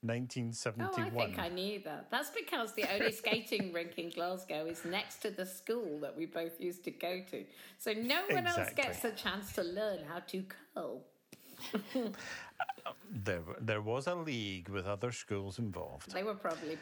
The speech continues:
Speaker 2: public schools that were in the Highlands where it's <laughs> always freezing.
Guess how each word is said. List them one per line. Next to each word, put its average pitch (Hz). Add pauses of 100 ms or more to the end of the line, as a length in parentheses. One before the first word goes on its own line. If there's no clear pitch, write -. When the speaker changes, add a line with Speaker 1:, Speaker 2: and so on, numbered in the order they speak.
Speaker 2:
public 156
schools 139
that 165
were 156
in 165
the 156
Highlands 151
where 156
it's 151
<laughs> -
always 190
freezing. 175